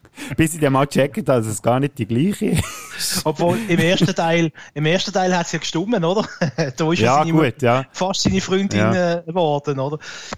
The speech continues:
Speaker 2: Ähm,
Speaker 1: Es wäre
Speaker 2: nein.
Speaker 1: dann auch wieder so ein ironisches Augenzwinkern gewesen,
Speaker 2: <laughs>
Speaker 1: wenn's denn so wär gewesen, ist es ja natürlich nicht. <laughs>
Speaker 2: Sehr, sehr, sehr, sehr nerdig. Ähm, und ein Fun Fact, wo mir noch aufgefallen ist, einer von diesen Buben, die im achtziger Kaffee,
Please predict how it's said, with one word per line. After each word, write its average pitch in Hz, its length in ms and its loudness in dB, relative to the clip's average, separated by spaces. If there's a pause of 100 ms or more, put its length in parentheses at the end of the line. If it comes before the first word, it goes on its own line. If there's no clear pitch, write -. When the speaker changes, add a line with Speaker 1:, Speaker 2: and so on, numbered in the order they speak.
(260)
Speaker 2:
Ähm, 160 300 2
Speaker 1:
Es 117 100 -6
wäre 135 140 4
Speaker 2:
nein. 139 80 0 (120)
Speaker 1:
dann 143 80 4
auch 147 60 4
wieder 156 160 0
so 156 120 2
ein 151 100 2 (100)
ironisches 139 600 2
Augenzwinkern 135 840 2
gewesen, 98 300 -2
Speaker 2:
<laughs> - 40 -6
Speaker 1:
wenn's 156 320 -2
denn 135 200 2
so 131 240 4
wär 117 120 4
gewesen, 107 340 0
ist 107 120 -2
es - 60 -8
ja 110 120 2
natürlich 107 540 2
nicht. 87 400 -2 (120)
<laughs> - 120 0
Speaker 2:
Sehr, 156 360 2
sehr, 165 420 0
sehr, 165 320 2
sehr 156 200 0
nerdig. 156 520 -2 (340)
Ähm, 175 260 0
und 180 260 -6
ein 170 100 0
Fun 196 260 0
Fact, 202 420 -4
wo 175 120 0
mir 175 80 0
noch 170 80 0
aufgefallen 180 500 -2
ist, 175 200 -4
einer 165 180 -2
von 185 100 -2
diesen 156 180 2
Buben, 185 340 0
die 160 60 0 (120)
im 135 80 0
achtziger - 360 -4
Kaffee, 143 440 -2